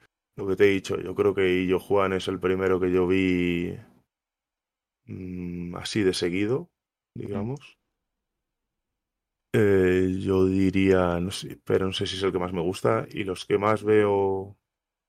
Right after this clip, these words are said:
Speaker 1: ahora mismo son Ornerox, no sé si,
Speaker 2: Mm,
Speaker 1: bueno,
Speaker 2: no,
Speaker 1: creo que lo
Speaker 2: no.
Speaker 1: conozcas. Es un chico que streamea.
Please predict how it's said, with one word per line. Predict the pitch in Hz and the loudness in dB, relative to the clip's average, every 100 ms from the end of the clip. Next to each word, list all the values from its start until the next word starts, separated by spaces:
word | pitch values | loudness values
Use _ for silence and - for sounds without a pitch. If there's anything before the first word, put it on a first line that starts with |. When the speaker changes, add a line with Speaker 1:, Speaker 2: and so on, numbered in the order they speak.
| _ _ | _ _
Speaker 1:
ahora | 107 98 101 98 | -2 2 4 4
mismo | 101 110 127 147 170 - _ | 2 -2 -2 -4 -4 -12 _
son | - 98 104 98 92 | -12 -6 -4 -4 -6
Ornerox, | 104 98 98 117 151 - - - | -6 -4 0 4 2 0 -18 -16
no | 113 | -14
sé | 107 - | -12 -10
si, | 98 98 95 92 95 98 110 - | -4 -2 0 0 -2 -4 -10 -14
Speaker 2:
Mm, | 226 226 | -12 -4
Speaker 1:
bueno, | 92 90 | -2 -2
Speaker 2:
no, | 101 | -4
Speaker 1:
creo | 87 | 0
que | 92 | 2
lo | |
Speaker 2:
no. | 87 | 2
Speaker 1:
conozcas. | 87 98 113 120 - _ _ _ _ _ | 2 0 -2 -4 -14 _ _ _ _ _
Es | - | -4
un | 101 | -2
chico | 90 95 | 2 2
que | 87 | 2
streamea. | 90 87 90 92 90 90 87 87 85 85 - | 0 2 4 4 4 4 2 2 0 -2 -6